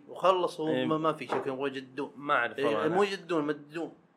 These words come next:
Speaker 2: والله شوف، أنا بعض الأمور،
Speaker 1: مم.
Speaker 2: شوف، أنا ما، يعني، ما تشدني، ما تستهويني.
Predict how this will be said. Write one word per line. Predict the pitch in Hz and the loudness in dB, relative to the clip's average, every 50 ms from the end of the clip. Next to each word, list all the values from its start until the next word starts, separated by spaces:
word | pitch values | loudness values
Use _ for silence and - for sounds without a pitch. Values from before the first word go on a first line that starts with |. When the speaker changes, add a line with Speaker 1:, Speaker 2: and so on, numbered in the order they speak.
| _ _ _ _ _ _ _ _ - | _ _ _ _ _ _ _ _ 4
Speaker 2:
والله | 156 202 208 202 | 4 8 8 8
شوف، | - - 220 - | 6 6 4 4
أنا | 160 175 180 175 | 6 6 6 8
بعض | 160 160 175 175 | 8 6 6 6
الأمور، | 180 185 196 208 196 160 | 4 4 4 4 6 6
Speaker 1:
مم. | 160 | 6
Speaker 2:
شوف، | 147 - 208 - - | 6 4 0 2 4
أنا | 156 160 160 156 | 4 4 6 6
ما، | 165 170 165 156 139 131 131 120 113 107 104 98 - 87 82 78 - - - - - _ - - - - | 8 8 8 8 8 6 2 -2 -6 -10 -14 -18 -20 -20 -20 -20 -20 -20 -20 -20 -20 _ -20 -20 -16 -14
يعني، | 107 120 123 123 120 113 107 - - _ _ _ _ _ _ _ _ _ - | -12 -10 -10 -10 -12 -14 -18 -20 -20 _ _ _ _ _ _ _ _ _ -4
ما | 139 156 | -4 -4
تشدني، | 156 - - 160 139 143 139 | -4 -4 -10 -12 -10 -6 -2
ما | 151 170 | -2 -2
تستهويني. | 175 - - 160 139 131 135 123 110 98 | -2 -2 -4 -6 -6 -4 -6 -6 -8 -8